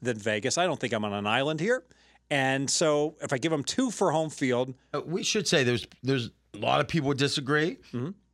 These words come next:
Speaker 2: Some people agree. If anything, I would say the average, average of respective power ratings has the, uh, Raiders a little better.
Speaker 1: I can see, I can see that. Yes, I'm
Speaker 2: But
Speaker 1: a little
Speaker 2: not
Speaker 1: bit
Speaker 2: by more than a half a point at the most, I'd
Speaker 1: Y-,
Speaker 2: say.
Speaker 1: yeah, so, you know, Pittsburgh with a slightly better quarterback option here with the rookie,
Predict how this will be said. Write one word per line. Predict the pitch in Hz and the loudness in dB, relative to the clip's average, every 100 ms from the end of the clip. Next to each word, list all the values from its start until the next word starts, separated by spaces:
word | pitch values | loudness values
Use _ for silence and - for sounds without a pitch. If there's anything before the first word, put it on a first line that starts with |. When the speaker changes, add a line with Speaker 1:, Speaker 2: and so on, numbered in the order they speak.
| _ - | _ -10
Speaker 2:
Some | - 151 139 | 2 2 4
people | 151 131 | 2 2
agree. | 113 151 143 - | 2 0 0 -2
If | 123 | 0
anything, | 170 240 160 151 | 0 0 0 0
I | 127 | 2
would | 143 143 | 0 0
say | 147 127 | 0 0
the | 120 117 - _ _ _ _ _ _ - | 0 -2 -10 _ _ _ _ _ _ 2
average, | 143 160 143 113 | 4 4 2 2
average | 127 135 151 165 139 | 2 4 2 0 0
of | 123 | 0
respective | 117 - 135 139 110 | 0 2 2 2 -2
power | 131 139 | 0 2
ratings | 143 147 147 117 | 2 2 0 -2
has | 131 101 - _ 110 | -2 -2 -10 _ -8
the, | 110 113 - | -4 -4 -2
uh, | 110 110 | 0 2
Raiders | 120 117 95 | 2 2 0
a | 107 | 0
little | 98 | 0
better. | 85 95 80 - _ _ _ _ 123 | 2 0 -2 -8 _ _ _ _ -2
Speaker 1:
I | 143 | 0
can | 151 | 2
see, | 139 156 143 | -2 -2 0
I | 127 | 0
can | 131 135 | 0 -2
see | - 104 | -2 -4
that. | 87 - - | -6 -12 -6
Yes, | 107 - | -4 -2
I'm | 139 | 0
Speaker 2:
But | |
Speaker 1:
a | 165 | 2
little | 170 | 4
Speaker 2:
not | 196 | 2
Speaker 1:
bit | 139 | 2
Speaker 2:
by | 160 156 | 2 4
more | 147 147 | 2 2
than | 135 131 | 2 2
a | 120 113 | 2 2
half | 139 131 113 | 0 0 -2
a | |
point | 110 135 110 | -2 0 0
at | |
the | 101 | -2
most, | 98 95 95 82 | -2 -2 -2 -4
I'd | 98 | -6
Speaker 1:
Y-, | 92 | -6
Speaker 2:
say. | 90 | -6
Speaker 1:
yeah, | 165 143 | 0 0
so, | 101 165 151 | 2 0 2
you | 160 | 0
know, | 123 | 2
Pittsburgh | 185 - 190 151 | 0 2 2 2
with | 147 | 0
a | 147 | 2
slightly | - 170 170 | 2 2 2
better | 156 156 143 | 4 2 2
quarterback | - 160 151 135 123 | 0 2 2 2 4
option | 180 190 - 170 | 4 4 0 0
here | 170 | 0
with | 151 - | 0 0
the | |
rookie, | 143 139 170 156 | 2 2 2 -2